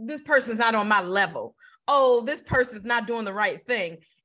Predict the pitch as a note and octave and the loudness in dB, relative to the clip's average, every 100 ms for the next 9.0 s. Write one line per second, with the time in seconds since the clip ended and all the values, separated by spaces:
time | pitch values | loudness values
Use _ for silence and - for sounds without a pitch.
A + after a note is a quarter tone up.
0 | B3+ B3 A#3+ A3+ B3+ C4+ - D#4+ D#4+ C#4 | -6 -4 -6 -6 -8 -8 -8 -8 -2 2
1 | C4 B3+ D4 C#4 A#3+ A3 B3+ C#4 C#4 B3+ | 2 2 2 2 2 0 -2 0 -2 -2
2 | - B3 C#4 C#4 A#3 F#3+ - F3 D#3+ B3 | -6 -6 -6 -6 -8 -6 0 0 2 0
3 | B3 A#3 A#3 B3+ C#4+ C#4+ A#3 A3 G3+ G#3+ | 0 -2 -4 -4 -4 -2 -2 -2 -4 -2
4 | F#3 F3 G3+ F#3+ - B3 A#3 A#3 - G3+ | -2 -2 -4 -4 -4 -4 -4 -8 -8 -8
5 | G3 - - - - B3+ B3 E4 D#4 - | -8 -14 -20 -14 -2 0 0 -2 -4 -2
6 | C#4+ A3+ - D4 D4 C4+ B3+ B3+ G3+ D#3+ | -2 -4 -8 -2 0 2 0 -4 -8 -6
7 | B3 A#3 B3 F#3+ - - B3+ C4 B3+ E3 | -8 -6 -6 -4 -6 -2 2 2 0 -2
8 | G3+ F3 F#3+ G#3+ F#4 - - A2 - - | 0 0 -2 -6 -6 -4 -4 -4 -8 -14